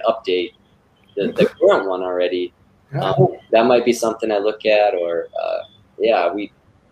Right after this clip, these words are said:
Speaker 1: um, I don't know. I, I, I
Speaker 2: Maybe.
Speaker 1: definitely have a lot of, uh, even, um, article, blog posts that I, I wanna get out. Um, it's finding time to, yeah, I found out for me to actually write posts and, and stuff, I have to, it's be at the combination of, like, something I'm interested in,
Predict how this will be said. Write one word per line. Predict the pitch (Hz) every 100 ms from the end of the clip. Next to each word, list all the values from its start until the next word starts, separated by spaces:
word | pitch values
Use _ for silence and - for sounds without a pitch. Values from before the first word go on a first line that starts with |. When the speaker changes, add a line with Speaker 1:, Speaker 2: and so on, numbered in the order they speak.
| _ _ _ _ -
Speaker 1:
um, | 90 87 85 - _
I | 131
don't | 151
know. | 143 113
I, | 120
I, |
I | - 220
Speaker 2:
Maybe. | 220
Speaker 1:
definitely | 208 - - 165 160
have | 143 123
a |
lot | 123 123
of, | 120 - -
uh, | 117
even, | 135 127 107 101
um, | 107 98
article, | 117 117 117 110 104 -
blog | 101 110
posts | - 101 95 -
that | 95 92 - 98
I, |
I | 95
wanna | 95 92
get | 92 90
out. | 90 90 - - 87
Um, | 82 85 _ _ _ _ _ _
it's | 98 -
finding | 113 113 104
time | - 107 104 95
to, | 92 95 92 - _ -
yeah, | - 92 - - 120
I |
found | 139 156 147
out | 135
for | 123
me | 120 131
to | 120
actually | 110 - 107
write | 95 101 107 -
posts | 110 107 -
and, | 90 90
and | 90
stuff, | - 95 92
I | 92
have | 101 -
to, | 92 - -
it's | 101
be | - 107
at | 98 -
the | 92 -
combination | - 135 123 113 113 -
of, | 98
like, | - -
something | 127 139 147
I'm | 139 123
interested | 117 113 - 98
in, | 95 90